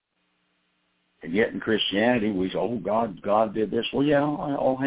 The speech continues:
things come through the hands of the Father. I agree with that. But let me tell you something. You're gonna have to get to the place where you have to abide in him. His words have to abide in you then.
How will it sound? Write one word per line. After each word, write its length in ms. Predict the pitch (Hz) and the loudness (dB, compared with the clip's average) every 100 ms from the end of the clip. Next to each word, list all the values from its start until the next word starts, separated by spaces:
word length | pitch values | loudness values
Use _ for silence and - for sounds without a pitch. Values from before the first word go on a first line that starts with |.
| 135 | -2
things 200 | 135 135 - | 0 0 0
come 180 | 131 127 | -2 -2
through 120 | 127 | 0
the 100 | 113 | 0
hands 160 | 120 110 | 0 -2
of 80 | |
the 60 | 104 | -4
Father. 420 | - 113 90 107 - - - - | 0 0 0 -4 -8 -20 -10 0
I 100 | 113 | 0
agree 220 | 117 139 | 2 0
with 120 | 135 | 2
that. 260 | 139 120 - _ _ | 2 2 -2 _ _
But 120 | - 127 | -2 0
let 80 | |
me 120 | 147 143 | 2 0
tell 140 | 156 156 | 0 0
you 100 | 127 - | 0 -4
something. 320 | 90 - - _ _ _ | -8 -12 -20 _ _ _
You're 160 | 127 170 | -4 0
gonna 180 | 147 127 | 0 0
have 160 | 131 | 0
to 80 | 123 | 0
get 140 | 120 - | -4 -4
to 60 | |
the 80 | 104 | -2
place 180 | 123 120 - | 0 2 2
where 260 | 113 104 - _ _ - - | 2 2 -6 _ _ -14 -10
you 200 | - 123 | -2 2
have 180 | 147 147 | 2 0
to 80 | 110 | 0
abide 360 | 95 120 135 165 | 0 4 4 2
in 140 | 165 | 0
him. 400 | 131 95 98 117 - _ _ _ _ | -2 -2 -2 -6 -10 _ _ _ _
His 200 | 107 101 | -8 -6
words 320 | 104 143 151 127 | -2 0 0 0
have 220 | 147 147 | 0 0
to 60 | 127 | -2
abide 440 | 101 123 131 131 | 0 2 2 2
in 200 | 123 110 | 0 0
you 320 | 120 120 113 98 95 | 2 2 0 -4 -2
then. 420 | 151 190 143 - | 2 2 0 -6